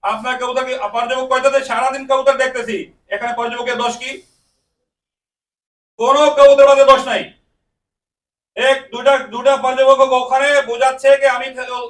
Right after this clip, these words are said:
সারাদিন কবুতর দেখতেছি, কেমনে ডিসকোয়ালি করবেন ওরে? আমার কথা হলো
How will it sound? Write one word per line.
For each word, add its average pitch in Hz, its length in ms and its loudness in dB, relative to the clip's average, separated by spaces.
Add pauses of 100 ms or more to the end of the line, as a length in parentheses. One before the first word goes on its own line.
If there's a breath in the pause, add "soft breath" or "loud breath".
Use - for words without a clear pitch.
সারাদিন 254 380 -8
কবুতর 269 340 0
দেখতেছি, 262 440 -2 (280)
কেমনে 277 340 -2
ডিসকোয়ালি 285 360 -2
করবেন 240 240 -4
ওরে? - 180 -2 (2000)
আমার 214 280 -4
কথা 220 240 -4
হলো 269 440 2